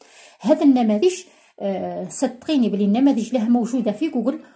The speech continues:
ولا في الفيسبوك، كي اللي تصورني أستاذة ندير عليها واه ديري عليها، هذوك داروهم أساتذة. يعني ما يقدرش أستاذ ما حضرش للتكوين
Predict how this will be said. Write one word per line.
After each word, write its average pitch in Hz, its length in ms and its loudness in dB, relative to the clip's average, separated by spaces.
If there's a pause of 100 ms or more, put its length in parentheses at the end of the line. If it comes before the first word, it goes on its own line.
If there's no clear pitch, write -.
(220)
ولا 202 160 -2
في - 80 -8
الفيسبوك، 262 540 -6
كي - 180 -8
اللي 233 100 -2
تصورني 226 480 -4
أستاذة 226 380 -4
ندير 214 240 0
عليها 233 220 -6
واه 233 200 -4
ديري 202 200 -4
عليها، 175 220 -8
هذوك 214 440 -6
داروهم 226 520 -2
أساتذة. 202 720 -4 (640)
يعني 220 580 0
ما 208 160 0
يقدرش 208 640 -2
أستاذ - 440 -4
ما 196 60 -4
حضرش 320 400 -2
للتكوين 311 480 -4